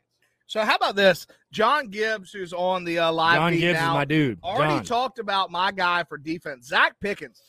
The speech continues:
Speaker 1: This is Zach Pickens'
Speaker 2: Yeah.
Speaker 1: year
Speaker 2: Gotta
Speaker 1: to
Speaker 2: be
Speaker 1: make
Speaker 2: his year.
Speaker 1: one of the biggest impacts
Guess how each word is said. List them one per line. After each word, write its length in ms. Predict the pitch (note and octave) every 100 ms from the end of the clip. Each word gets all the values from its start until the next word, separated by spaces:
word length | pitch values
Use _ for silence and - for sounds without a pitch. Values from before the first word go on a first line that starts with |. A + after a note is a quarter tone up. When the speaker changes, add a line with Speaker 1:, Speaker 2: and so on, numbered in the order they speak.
| _ _
Speaker 1:
This 280 | G#3 G#4 -
is 160 | C4+ D#3+
Zach 280 | F#3+ A3+ -
Pickens' 400 | - G3+ A3 F3+
Speaker 2:
Yeah. 60 | E3
Speaker 1:
year 320 | F3+ G3 A3 -
Speaker 2:
Gotta 220 | D#3+ E3
Speaker 1:
to 80 | G3+
Speaker 2:
be 40 | G#3
Speaker 1:
make 160 | G#3+
Speaker 2:
his 60 | F#3+
year. 60 | G3
Speaker 1:
one 140 | A#3+
of 60 | B3+
the 80 | G3
biggest 400 | G3 G3+ F#3+ F#3
impacts 500 | F#3+ G3 G3 F#3+